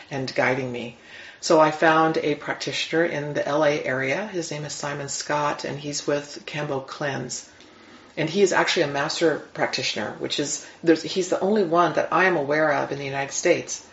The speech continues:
So I immediately contacted him, uh, set up a three-day retreat with him, uh, three ceremonies in a row, and flew down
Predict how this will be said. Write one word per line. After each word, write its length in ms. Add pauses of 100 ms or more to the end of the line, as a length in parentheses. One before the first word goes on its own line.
(460)
So 200
I 60
immediately 400
contacted 640
him, 500
uh, 240
set 240
up 100
a 60
three-day 680
retreat 400
with 160
him, 320 (680)
uh, 120
three 200
ceremonies 520
in 100
a 80
row, 420
and 200
flew 220
down 380